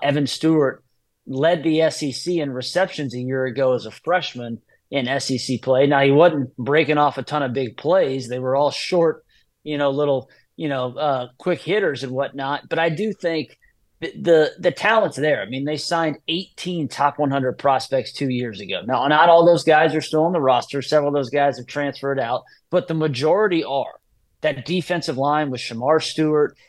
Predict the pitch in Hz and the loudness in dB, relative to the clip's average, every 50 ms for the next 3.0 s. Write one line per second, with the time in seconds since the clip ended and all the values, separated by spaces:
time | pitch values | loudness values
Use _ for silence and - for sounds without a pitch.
0 | _ - 131 120 123 143 147 151 147 147 147 135 120 131 147 139 135 139 139 131 | _ -10 -10 -8 -6 -4 -2 0 0 0 0 0 2 2 2 4 4 2 0 -2
1 | - - - - - - - 147 120 139 139 123 110 120 131 135 156 156 135 147 | -4 -8 -14 -14 -10 -6 -6 -4 -2 -2 -2 -2 -2 -4 -2 -2 -2 2 4 4
2 | 143 139 135 139 139 139 - _ _ _ _ - 135 139 139 135 139 143 147 | 6 6 6 4 2 2 -2 _ _ _ _ -2 0 0 0 2 0 0 0